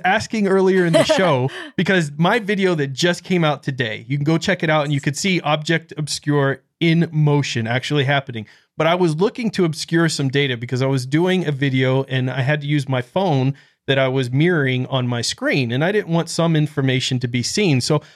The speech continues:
Speaker 1: I was looking for the typical kind of blur, or I was gonna put a rectangular black box over it. And when I was typing in one of the words for it, obscure came up.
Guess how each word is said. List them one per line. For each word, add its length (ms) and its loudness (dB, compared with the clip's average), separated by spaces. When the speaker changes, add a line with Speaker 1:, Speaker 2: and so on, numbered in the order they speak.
Speaker 1:
I 60 -2
was 220 -2
looking 320 -2
for 180 -2
the 100 -2
typical 800 0
kind 240 0
of 260 -2
blur, 540 2
or 180 -2
I 40 0
was 100 -6
gonna 140 -4
put 160 -4
a 40 0
rectangular 680 0
black 380 -2
box 340 0
over 320 0
it. 200 2
And 240 2
when 140 0
I 40 2
was 160 0
typing 440 -4
in 560 0
one 160 2
of 100 -2
the 80 0
words 340 0
for 240 -2
it, 80 -6
obscure 400 -2
came 300 0
up. 240 -2